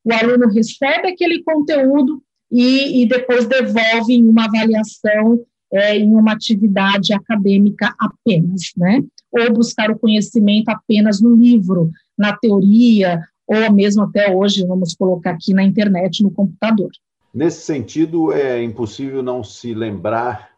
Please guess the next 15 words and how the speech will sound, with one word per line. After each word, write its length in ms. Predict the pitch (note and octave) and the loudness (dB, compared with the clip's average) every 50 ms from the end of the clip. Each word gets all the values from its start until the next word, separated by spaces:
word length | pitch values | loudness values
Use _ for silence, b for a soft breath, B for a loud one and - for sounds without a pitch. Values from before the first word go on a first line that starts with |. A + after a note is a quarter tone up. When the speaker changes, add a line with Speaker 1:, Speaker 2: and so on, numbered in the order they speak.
| _ _ _ | _ _ _
Speaker 2:
de 520 | E2 D#2+ D2+ G2 G#2 G#2+ A2 A2 A2 G#2+ G#2+ | -20 -18 -10 -8 -6 -4 -4 -4 -4 -4 -4
Paulo 260 | A#2 A#2 A#2+ A#2+ A#2 G#2 | -2 -2 -2 -2 -4 -8
Freire, 480 | G2 - - A#2 B2+ C3 F#3 G#2+ G2 - | -10 -6 -2 2 2 4 2 2 0 -4
o 100 | F2+ F#2 | -6 -6
educador 540 | F2 G2 G2 A2 G2+ G2 G#2+ A#2+ B2 A#2+ | -8 -8 -8 -8 -6 -4 -2 -4 -4 -4
que 420 | - B2 A#2 A2 G2 F#2 F2 E2 D#2 | -6 -8 -8 -6 -6 -8 -8 -10 -12
neste 480 | D2+ E2+ G2+ A2 G#2+ G#2+ - - G#2+ G#2 | -14 -10 -8 -8 -8 -8 -10 -8 -6 -4
ano, 280 | G#2 A2+ A#2+ A#2 G#2 | -4 -4 -4 -6 -6
inclusive, 1040 | F#2 D#2+ - G2 F#2+ F2+ E2 E2 G#2+ A#2 B2 B2 A2 A#2 B2 A#2 A2 G#2 G2 F2+ F2+ | -8 -10 -12 -12 -12 -12 -10 -10 -8 -8 -8 -8 -8 -8 -8 -6 -6 -6 -4 -6 -6
é 80 | F#2 F2 | -8 -8
comemorado 540 | - G2 G2 F#2+ F#2 F#2 F#2 G2+ G2+ G2 F#2+ | -10 -10 -10 -8 -8 -6 -6 -6 -6 -8 -10
o 40 | |
seu 200 | F#2+ - G#2 F#2+ F#2 | -10 -6 -6 -6 -6
centenário, 680 | - G2 F2+ - E2+ E2 F2+ G#2 A2 A2+ G#2 E2+ D#2 - _ _ _ - | -6 -12 -14 -14 -14 -10 -6 -4 -2 -2 -2 -4 -8 -14 _ _ _ -10
e 280 | G2+ G#2 G#2+ G#2+ G#2+ | -8 -6 -6 -6 -8